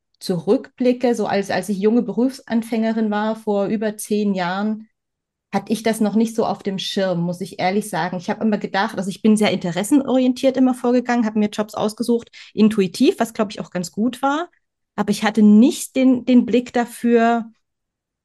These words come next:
also ich habe eher immer gedacht, ich komm schon überall klar.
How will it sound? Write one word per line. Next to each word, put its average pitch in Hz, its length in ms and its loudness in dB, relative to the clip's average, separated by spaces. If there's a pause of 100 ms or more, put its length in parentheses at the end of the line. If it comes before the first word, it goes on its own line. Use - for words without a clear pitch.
(160)
also 196 120 2
ich 202 60 4
habe 240 180 2
eher 247 220 6
immer 262 160 6
gedacht, 233 600 -2 (680)
ich 214 160 -2
komm 233 180 2
schon 220 200 2
überall 196 360 2
klar. 170 580 -2